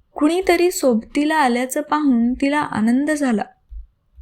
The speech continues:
"कसं वाटत आहे मॅम तुम्हाला आता?"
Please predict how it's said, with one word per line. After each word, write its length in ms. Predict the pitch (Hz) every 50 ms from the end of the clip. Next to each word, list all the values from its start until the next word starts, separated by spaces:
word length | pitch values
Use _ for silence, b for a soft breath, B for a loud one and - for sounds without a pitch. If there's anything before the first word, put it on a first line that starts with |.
| - _ _ _ _ _ _ _ _ _ _ _ _ _ _ _ -
"कसं 300 | - 247 240 - - 320
वाटत 360 | 320 311 294 294 277 269 269
आहे 200 | 254 247 240 262
मॅम 300 | 254 254 240 233 233 233 226 233
तुम्हाला 320 | 233 233 240 240 233 226
आता?" 340 | 220 220 220 - 214 214 233